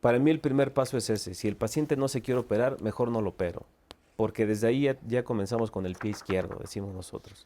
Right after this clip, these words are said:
Si el paciente quiere operarse, quiere mejorar, esa parte emocional le va a ayudar a que ese paciente tenga ganas de rehabilitarse incluso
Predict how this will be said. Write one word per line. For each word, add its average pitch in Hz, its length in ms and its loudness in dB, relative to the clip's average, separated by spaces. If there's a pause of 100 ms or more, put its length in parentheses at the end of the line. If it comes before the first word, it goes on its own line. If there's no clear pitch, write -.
(240)
Si - 120 -2
el 95 80 0
paciente 139 520 0
quiere 175 320 2
operarse, 98 480 0
quiere 135 260 0
mejorar, 120 480 0 (380)
esa 156 300 4
parte 139 240 2
emocional 113 420 0
le 117 60 2
va 117 80 4
a - 20 6
ayudar 117 200 4
a 113 60 -2
que 107 100 -6
ese 117 120 -4
paciente 107 460 -4
tenga 151 340 0
ganas 139 420 0 (300)
de 107 160 4
rehabilitarse 101 640 2
incluso 131 420 -2